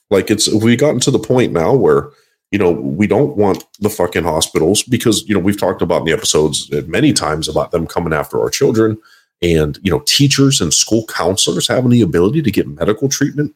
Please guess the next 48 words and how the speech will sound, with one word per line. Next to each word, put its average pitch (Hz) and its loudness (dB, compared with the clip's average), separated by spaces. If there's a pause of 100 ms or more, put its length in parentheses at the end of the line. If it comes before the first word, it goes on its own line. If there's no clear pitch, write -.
(100)
done 131 0
on 120 0
these 85 2
kids 156 0 (380)
without 113 0
parental 95 -2
consent, - -2
even 85 0
though 82 2
they're 78 2
under 78 0
eighteen. 190 0 (320)
It's - -2
just 190 0
fucking - -4
chaos. - -2
So 107 0
the 92 -2
thing 196 0
about 113 -2
the - -2
left 131 0
is, 78 0 (360)
you 98 0
know, 87 2
and, 87 -2
and 82 2
I 87 -2
mentioned 92 -2
this 90 0
in 85 -2
our 78 0
episode - 0
that 80 0
we 80 0
did 76 -2
last 69 0
week 135 2
about 82 0
how 82 0
they've 95 0
just 185 0
went 123 -2
way 90 2
past - -4
the - -20
fucking 87 -4
threshold 127 0